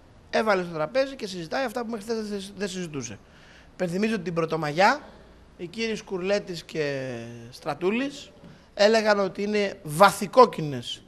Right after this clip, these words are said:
και κατακόκκινες οι γραμμές στο εργασιακό και στο ασφαλιστικό. Σε εφτά μέρες, οι βαθικόκκινες και κατακόκκινες έχουν γίνει ροζουλοί και πάνε προς το κίτρινο για να πάνε να γίνουν άσπρες.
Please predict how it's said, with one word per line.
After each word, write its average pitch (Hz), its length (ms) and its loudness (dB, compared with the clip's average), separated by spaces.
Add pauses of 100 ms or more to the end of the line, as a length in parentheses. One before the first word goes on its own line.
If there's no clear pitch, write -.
και 190 120 -4
κατακόκκινες 220 1040 -4 (340)
οι 202 80 -6
γραμμές 202 400 4
στο 262 120 -6
εργασιακό 220 460 -2
και 254 60 -4
στο 220 100 -4
ασφαλιστικό. 180 720 -2 (320)
Σε - 200 -2
εφτά 233 300 6
μέρες, 277 540 6 (380)
οι 220 120 0
βαθικόκκινες 208 880 4
και - 140 -12
κατακόκκινες 285 960 2 (360)
έχουν 240 260 0
γίνει 233 220 0
ροζουλοί 196 760 2 (280)
και 240 120 -2
πάνε 262 280 -2
προς 226 220 -2
το 214 300 4
κίτρινο 302 380 2
για 269 100 2
να 240 100 0
πάνε 254 220 2
να 240 140 0
γίνουν 233 340 -2
άσπρες. 160 520 0